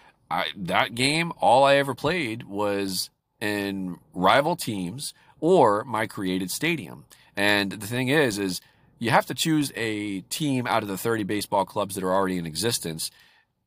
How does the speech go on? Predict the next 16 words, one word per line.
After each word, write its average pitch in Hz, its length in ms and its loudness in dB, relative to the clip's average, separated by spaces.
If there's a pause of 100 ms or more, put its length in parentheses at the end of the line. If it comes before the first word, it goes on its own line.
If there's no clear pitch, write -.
(100)
You 120 140 2
have 143 140 4
to 123 260 0
choose 202 340 -2
one 127 140 0
of 98 60 -2
those 90 200 -2
teams 95 380 -8
that 87 80 -6
your 127 280 0
team 90 360 -4
that's 87 180 -6
created 98 480 -2
is 82 120 -6
gonna 90 200 -6
replace - 560 -4